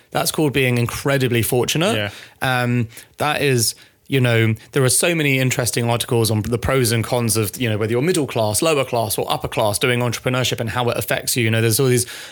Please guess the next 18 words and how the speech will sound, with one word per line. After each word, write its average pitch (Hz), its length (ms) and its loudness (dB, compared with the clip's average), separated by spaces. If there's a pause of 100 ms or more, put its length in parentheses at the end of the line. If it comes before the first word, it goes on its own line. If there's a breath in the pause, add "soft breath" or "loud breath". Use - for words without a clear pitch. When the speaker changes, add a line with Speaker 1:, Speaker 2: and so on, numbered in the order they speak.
Speaker 1:
amazing 143 460 2
examples 120 540 0
about 117 220 0
how 113 160 0
some 113 160 0
of 107 80 0
the 113 60 0
most 113 200 2
successful 117 380 -2
men 110 160 2
and 113 100 0
women 135 220 2
in 127 80 0
history 131 420 0
are, 120 100 0
like, 123 280 0 (220 loud breath)
you 139 80 -2
know, 117 200 -2